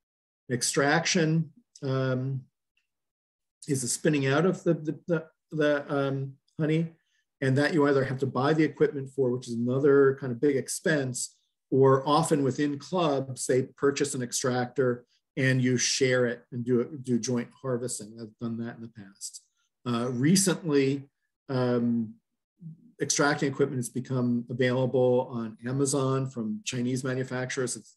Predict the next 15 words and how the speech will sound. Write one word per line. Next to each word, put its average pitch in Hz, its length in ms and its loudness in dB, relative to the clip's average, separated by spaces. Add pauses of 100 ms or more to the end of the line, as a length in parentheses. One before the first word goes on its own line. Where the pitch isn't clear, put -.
(120)
very 123 280 2
reasonable 117 520 0
compared 110 380 -6
to 113 60 -6
what 113 300 -6 (100)
it 120 180 -2
was, 113 280 -6
and 117 80 -8
it 110 100 -12
seems 131 320 -4
to 131 80 -4
be 113 280 -4 (280)
pre-, 135 140 -4
pretty 131 240 -4
functional. 117 600 -8